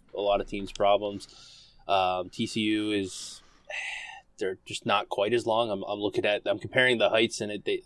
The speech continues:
like, I don't know if T C U is just average or, like, above average, and Seton Hall is just so much longer that it makes me think that they're not. Uh, but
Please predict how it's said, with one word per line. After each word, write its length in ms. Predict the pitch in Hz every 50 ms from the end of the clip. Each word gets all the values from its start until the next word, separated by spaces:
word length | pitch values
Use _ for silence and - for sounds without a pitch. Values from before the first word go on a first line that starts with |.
| -
like, 120 | - 107 101
I 80 | 104
don't 120 | 110 113 117
know 120 | 113 110
if 80 | 110 -
T 140 | - - 113
C 140 | - - 110
U 60 | 113
is 80 | 107 -
just 200 | 104 98 - - _ _ - - 95 101
average 380 | 107 113 120 120 120 117 113 113
or, 100 | 104 101
like, 240 | 101 98 98 92
above 300 | - 104 90 107 107 107
average, 360 | 110 107 110 110 117 113 110 110
and 180 | 101 95 90 - _ -
Seton 280 | - - 110 104 104 95
Hall 140 | 101 101
is 60 | 101 -
just 160 | 104 95 -
so 120 | - 104
much 180 | 101 101 95 -
longer 380 | 95 98 98 98 101 107 104 101
that 140 | 98 92 92
it 60 | 90
makes 220 | 98 95 - -
me 140 | - 92 90
think 220 | - - 98 92 -
that 140 | - - -
they're 100 | - -
not. 280 | - 101 123 151 - _ _ - - - - - - - - - - _ -
Uh, 260 | - 110 107 104 104
but 360 | 98 113 131 131 127 123 -